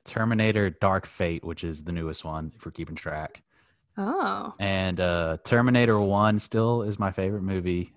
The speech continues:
Speaker 1: out of this franchise. I actually got to meet Michael Biehn, the guy who plays Kyle Reese. He was in Little Rock for a Comic-Con.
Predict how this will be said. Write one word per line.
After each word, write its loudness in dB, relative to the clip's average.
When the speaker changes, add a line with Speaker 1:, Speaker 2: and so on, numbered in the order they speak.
Speaker 1:
out -2
of -8
this -14
franchise. -6
I 6
actually 4
got 4
to 2
meet 4
Michael 4
Biehn, 0
the 0
guy 4
who 2
plays 0
Kyle -4
Reese. -4
He -2
was -2
in -4
Little 2
Rock 6
for -2
a -6
Comic-Con. 0